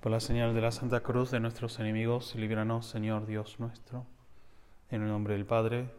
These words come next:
y del Hijo, y del Espíritu Santo. Amén. Señor mío y Dios mío, creo firmemente que estás aquí, que me ves, que me oyes.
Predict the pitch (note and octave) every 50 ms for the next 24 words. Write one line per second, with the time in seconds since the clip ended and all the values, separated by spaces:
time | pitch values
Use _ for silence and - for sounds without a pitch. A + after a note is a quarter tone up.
0 | - - B2 G#2+ G2 G#2 G2+ G#2 A2 A2 - - B2 A#2+ B2 B2 - - - -
1 | A2 G#2 G2+ G2 G#2+ - - - G#2+ G#2 G#2 - - A2 - - A2+ A2 A2 A2+
2 | A2 - A#2 A#2 A2+ - - - - - - - - - A2+ G#2+ G#2 G2+ - -
3 | - - - - - - - - - - - - - - - - - - - -
4 | - - - - - - - - - - - - - - - - - - - -
5 | - - - A#2 G#2+ A2 A2 A2 A2 A2+ A2+ A#2 A#2 A2+ A2+ A2+ G#2+ A2 A2 A2
6 | A2 - B2+ B2 B2 B2 B2+ C3+ C#3+ C3+ - - - C#3 B2+ B2 A#2+ A#2+ A#2+ -
7 | - - A2 G#2+ G#2+ G#2+ A2 A2+ A2+ A#2 A2+ - A#2+ A#2 A#2 - - - B2 G#2+
8 | - - G#2 - - A2+ A#2 A#2 - - - - - - - - - - - -
9 | - - - - - - - - - - - - - - - A#2+ G#2 G2+ G2+ G#2
10 | A2 A2+ A#2 A#2 - - - G#2 G2+ G#2 G#2 G#2 G2+ G#2+ A2 - - -